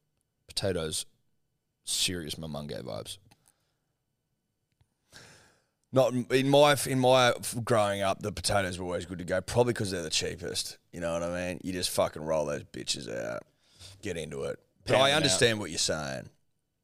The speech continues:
Speaker 2: And what we're saying, punters and dribblers, in a roundabout way is don't go stingy on anything.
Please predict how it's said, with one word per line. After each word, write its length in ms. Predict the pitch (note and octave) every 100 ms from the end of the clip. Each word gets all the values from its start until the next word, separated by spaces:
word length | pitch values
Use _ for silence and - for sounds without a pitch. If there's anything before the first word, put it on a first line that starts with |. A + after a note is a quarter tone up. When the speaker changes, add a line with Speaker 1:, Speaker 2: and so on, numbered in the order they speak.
| _ _ _
Speaker 2:
And 120 | G#2+
what 160 | G#2+ G2
we're 160 | A2 B2
saying, 300 | A#2 F#2 F2+
punters 260 | G2 F#2
and 100 | E2+
dribblers, 300 | F#2 E2 F2+ -
in 100 | F2+
a 80 | E2+
roundabout 560 | E2+ F2+ F2 E2+ D2
way 280 | E2+ E2+ E2
is 180 | F2+ - _ _ _
don't 140 | - A2+
go 100 | A2+
stingy 380 | - G2 F2 F2
on 80 |
anything. 340 | E2 D2 A1+